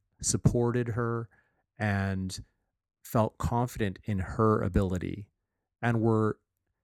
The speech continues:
advocating. But in that action, Lainey felt like she could go out there and just do what she wanted to do. And when she found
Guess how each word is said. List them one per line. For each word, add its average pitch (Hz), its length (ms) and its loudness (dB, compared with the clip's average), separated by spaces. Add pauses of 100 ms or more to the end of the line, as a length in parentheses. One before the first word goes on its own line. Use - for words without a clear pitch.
(640)
advocating. 104 880 -2 (460)
But 113 240 -2
in 156 200 0
that 127 420 -2 (640)
action, 107 680 -2 (840)
Lainey 120 760 0 (220)
felt 110 460 0
like 104 300 -2
she - 220 0
could 95 280 -2
go 127 280 6
out 110 260 0
there 110 320 -2
and 95 160 -2
just 95 320 -6
do 113 320 2
what 107 220 -2
she - 180 -2
wanted 90 480 -4
to 95 100 -8
do. 87 360 -12 (920)
And 104 200 4
when 113 140 2
she 120 200 0
found 160 840 2